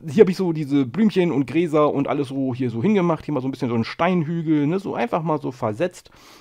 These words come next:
Und so, dass es ein bisschen so sich anpasst an die Landschaft, so die wir da oben neben der Werkstatt gebaut haben, ne?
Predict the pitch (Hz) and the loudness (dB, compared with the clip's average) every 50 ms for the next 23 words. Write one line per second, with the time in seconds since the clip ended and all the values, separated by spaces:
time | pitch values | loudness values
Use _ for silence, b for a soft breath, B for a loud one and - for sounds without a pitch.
0 | B B B - - 147 147 147 147 127 - - 131 139 135 196 202 - 240 - | B B B -4 -2 0 0 0 0 -2 -4 -8 -8 -2 -2 -2 -2 -2 -2 4
1 | 302 285 247 240 240 - - - 277 277 277 269 226 240 240 208 107 185 175 214 | 4 4 6 4 0 -4 0 2 4 4 4 4 2 0 -2 -4 -4 -6 -8 -8
2 | - - - 160 208 247 240 - - 110 - - - - 135 165 175 165 147 131 | -8 -4 -2 0 0 0 0 0 -2 -2 -2 -2 -6 -4 -2 -2 -2 -2 -2 -2
3 | 151 196 - - 208 185 - - - 175 156 156 151 180 156 160 - - 156 160 | -2 -4 -2 -4 -6 -6 -6 -6 -6 -6 -4 0 0 2 2 2 0 2 0 0
4 | 165 175 156 B B B B B B 135 147 156 151 160 160 143 147 147 123 123 | 2 0 -2 B B B B B B -2 -2 0 0 0 0 0 -2 -2 0 0
5 | 123 123 127 123 - - 151 135 131 - - 101 90 - 92 90 95 87 92 - | 0 0 0 -2 -8 -8 -8 -10 -8 -8 -8 -8 -6 -6 -6 -6 -6 -8 -10 -12
6 | - - - - 101 92 107 123 160 185 | -16 -12 -12 -12 -10 -6 -4 -4 -4 -4